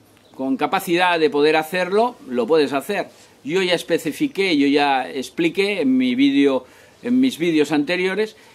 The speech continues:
que esto yo lo conseguí a través de esos agujeros de pérdida, ¿vale? Exactamente estos, los reguladores de pérdida, ¿eh? Con la pestaña, y que nosotros podemos cerrar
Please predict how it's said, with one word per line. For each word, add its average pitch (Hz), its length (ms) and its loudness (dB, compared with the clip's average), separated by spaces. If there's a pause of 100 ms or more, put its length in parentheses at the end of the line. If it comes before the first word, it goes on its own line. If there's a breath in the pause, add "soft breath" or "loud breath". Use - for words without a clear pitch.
(120 loud breath)
que 175 100 -2
esto 175 180 -4
yo 170 180 4
lo 165 120 -2
conseguí 156 400 2
a 165 120 2
través 156 300 0
de 165 80 -2
esos 160 220 -6
agujeros 156 520 0
de 135 100 2
pérdida, 101 560 -4 (140)
¿vale? 139 300 -4 (1700 loud breath)
Exactamente 135 760 0
estos, 90 420 -6
los - 220 -6
reguladores 113 600 0
de 120 120 0
pérdida, 110 500 0 (240)
¿eh? 95 160 -6 (220)
Con 85 140 -8
la 87 80 -4
pestaña, 107 560 -4 (520)
y 113 140 0
que 104 160 -2
nosotros 101 400 -4
podemos 101 340 -2
cerrar 110 340 -2